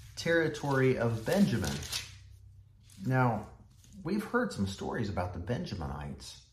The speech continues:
Benjamites, the tribe of Benjamin, the sons of Benjamin, and there seems to be this wickedness pervasive.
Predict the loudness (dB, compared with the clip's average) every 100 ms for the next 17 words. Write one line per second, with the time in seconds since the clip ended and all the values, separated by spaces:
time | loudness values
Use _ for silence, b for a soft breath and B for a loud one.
0 | -6 -4 -4 -4 -4 -4 -6 -14 -18 b
1 | b b b b b b b -14 -4 -2
2 | 0 -2 0 0 0 2 0 0 -2 0
3 | 0 -2 -2 0 0 0 -2 0 -2 -4
4 | b b b b b b b -10 -8 0
5 | 0 0 -2 -2 0 0 2 2 0 -4
6 | -12 -18 -20 -20 -20 -20 -20 _ _ -20
7 | _ _ _ -6 -2 0 0 0 -4 -2
8 | -4 -6 -12 -8 -6 -2 0 0 -2 -8
9 | -10